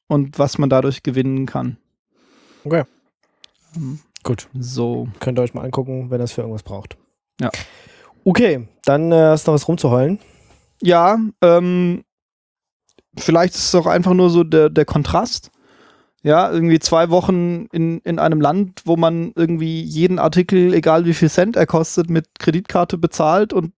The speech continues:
Speaker 1: die Menschen, denen man dafür die Kreditkarte gibt, auch noch einen anlächeln dazu. Wahrscheinlich, weil sie sich da freuen, jetzt auch noch die Daten zu haben oder so, keine Ahnung. Ähm,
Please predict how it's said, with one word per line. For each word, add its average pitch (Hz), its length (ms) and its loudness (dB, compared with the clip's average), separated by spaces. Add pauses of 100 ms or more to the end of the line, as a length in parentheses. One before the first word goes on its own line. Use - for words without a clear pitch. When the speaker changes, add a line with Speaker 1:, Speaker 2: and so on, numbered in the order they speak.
Speaker 1:
die 165 80 2
Menschen, 165 600 0
denen 170 160 4
man 160 140 2
dafür 165 240 2
die 160 80 -2
Kreditkarte 165 540 -2
gibt, 180 200 -2
auch 143 140 0
noch 160 140 -2
einen 156 240 0
anlächeln 190 560 2
dazu. 240 420 0 (160)
Wahrscheinlich, 135 320 -2
weil 131 80 2
sie 127 80 -4
sich 131 140 -8
da - 160 -2
freuen, 143 320 0
jetzt 139 160 -4
auch 147 120 0
noch 139 120 -2
die 160 160 -8
Daten 170 340 2
zu 160 140 2
haben 175 160 -2
oder 165 160 0
so, 165 100 -4
keine 139 220 -2
Ahnung. 165 140 -4 (640)
Ähm, 185 480 4